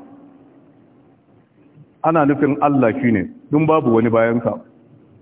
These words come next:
"Amman hadha alladhi yarzuqukum", mai azurtawa. Eh, shi ma am da man ne, sai aka haɗe su waje guda. Yanzu ka gan a larabci ne za ka rubuta, za ka ce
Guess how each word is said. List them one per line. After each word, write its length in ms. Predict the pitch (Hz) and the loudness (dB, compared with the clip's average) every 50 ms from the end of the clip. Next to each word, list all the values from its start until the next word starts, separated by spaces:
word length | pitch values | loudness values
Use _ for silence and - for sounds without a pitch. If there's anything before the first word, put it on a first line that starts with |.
| - _ _ _ _ _ _ _ _ _ _ _ _ _ _ _ _ _ _ _ _ _ _ _ _ _ _ _ | -20 _ _ _ _ _ _ _ _ _ _ _ _ _ _ _ _ _ _ _ _ _ _ _ _ _ _ _
"Amman 440 | 220 269 285 285 277 269 262 240 233 | 0 2 2 2 2 2 2 2 2
hadha 380 | 196 220 277 277 269 247 247 | 2 4 4 4 4 2 2
alladhi 400 | 226 226 220 220 214 196 220 214 202 | 2 4 2 2 2 4 2 2 4
yarzuqukum", 920 | 196 180 175 185 277 294 254 262 220 - 254 226 208 156 117 98 - - - - - - - - _ _ | 2 2 2 2 2 4 4 2 4 4 2 0 0 -2 -4 -6 -8 -12 -16 -20 -20 -20 -20 -20 _ _
mai 100 | - 127 | 0 0
azurtawa. 800 | 147 165 175 175 175 156 131 135 151 135 123 113 107 104 113 - - - _ _ _ - _ - _ _ _ _ _ _ _ _ _ _ | 2 2 2 2 2 2 2 2 2 2 2 0 -2 -4 -6 -8 -18 -20 _ _ _ -20 _ -20 _ _ _ _ _ _ _ _ _ _
Eh, 400 | - 135 151 147 127 113 98 92 - - - - - - _ _ _ _ | 0 2 2 2 0 0 -2 -6 -10 -12 -14 -18 -20 -20 _ _ _ _
shi 100 | - 170 | 2 2
ma 200 | 175 180 175 180 180 - | 4 4 2 2 0 2
am 420 | - 233 226 240 247 214 190 85 80 - - 143 | 2 2 2 2 0 -4 -4 -6 -10 -10 -8 -2
da 120 | 135 131 | -2 0
man 360 | 127 135 147 170 185 185 175 165 | 0 2 2 2 2 2 2 2
ne, 160 | 143 107 82 - - - - - - - - - _ _ _ _ _ _ _ _ _ | 2 0 -2 -8 -14 -20 -20 -20 -20 -20 -20 -20 _ _ _ _ _ _ _ _ _
sai 100 | - 147 | 0 0
aka 180 | 160 160 160 160 | 0 2 0 0
haɗe 300 | 143 160 156 143 135 - | 0 2 0 0 0 0
su 80 | - 123 | 2 0
waje 160 | 123 120 127 127 117 | 2 2 0 -2 0
guda. 260 | 120 113 104 92 95 - - - - - - _ _ _ _ _ _ _ - - - - _ _ | 0 0 0 0 -2 -6 -12 -20 -20 -20 -20 _ _ _ _ _ _ _ -20 -20 -20 -20 _ _
Yanzu 220 | 127 135 156 185 | 0 2 2 4
ka 140 | 175 190 185 | 4 4 4
gan 200 | 185 190 196 196 | 4 2 2 2
a 60 | 190 | 2
larabci 400 | 170 160 165 165 170 165 165 185 | 2 4 4 2 2 0 0 2
ne 100 | 175 170 | 2 2
za 140 | 151 156 156 | 2 2 2
ka 100 | 151 160 | 2 0
rubuta, 380 | 151 156 151 151 139 143 139 143 | 0 0 0 0 0 0 0 2
za 100 | 151 156 | 0 0
ka 120 | 151 143 | 0 -2
ce 180 | 139 - 139 | -2 -2 -4